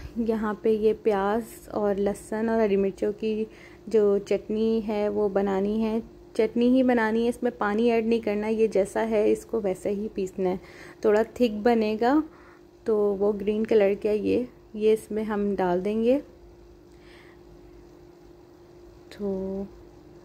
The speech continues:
बहुत अच्छा बनता है, बिल्कुल रेस्टोरेंट स्टाइल का बनता है। और यहाँ पे मैंने अदरक लहसुन डाला है और यहाँ पे मकई का आटा जो है वन थर्ड कप जो था वो मैंने इसमें डाल दिया है।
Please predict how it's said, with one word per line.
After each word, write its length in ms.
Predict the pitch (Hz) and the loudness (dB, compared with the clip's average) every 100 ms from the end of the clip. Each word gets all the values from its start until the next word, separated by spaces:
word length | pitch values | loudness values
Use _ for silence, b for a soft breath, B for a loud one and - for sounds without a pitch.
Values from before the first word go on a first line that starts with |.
| - - | -20 -16
बहुत 320 | 196 220 220 220 | -4 0 2 2
अच्छा 300 | 220 247 233 | 0 0 2
बनता 300 | 226 220 214 | 0 0 0
है, 80 | |
बिल्कुल 240 | 214 220 240 | 0 0 2
रेस्टोरेंट 460 | 208 208 220 226 | 2 0 -2 -2
स्टाइल 300 | 233 214 202 | -2 0 0
का 140 | 208 214 | 2 0
बनता 340 | 202 202 202 | 0 -2 -2
है। 260 | 214 226 240 B B B B B - - - - | -2 -2 -4 B B B B B -20 -20 -20 -10
और 200 | 202 202 | -6 -2
यहाँ 300 | 202 202 202 | -2 0 -2
पे 120 | 202 208 | 0 -2
मैंने 260 | 202 202 | -2 -2
अदरक 320 | 208 196 208 | -2 0 0
लहसुन 360 | 208 202 220 220 | -2 -2 -2 0
डाला 260 | 208 208 208 | 2 2 2
है 300 | 226 254 262 - - - - - - - - B B B B - | 0 -2 -4 -14 -20 -20 -20 -20 -20 -20 -20 B B B B -2
और 180 | 208 | 0
यहाँ 300 | 208 208 202 | 2 0 -2
पे 220 | 196 202 247 | -2 -2 2
मकई 380 | 226 202 196 | 0 2 0
का 140 | 196 208 | 0 -2
आटा 300 | 185 175 226 220 - | -2 -2 -4 -4 -8
जो 140 | 196 202 | -4 -2
है 220 | 202 196 | 0 -2
वन 300 | 190 196 220 | 0 -2 -2
थर्ड 280 | 214 196 190 | 0 0 0
कप 260 | - 202 | -4 -4
जो 240 | 196 196 208 | -4 -4 -4
था 240 | 208 185 | -4 -4
वो 160 | 190 202 | -2 -2
मैंने 240 | 190 185 | -2 -2
इसमें 280 | 190 - 196 | -4 -6 -4
डाल 240 | 185 175 | -2 -2
दिया 200 | 180 202 | 0 0
है। 220 | 208 220 | 0 -2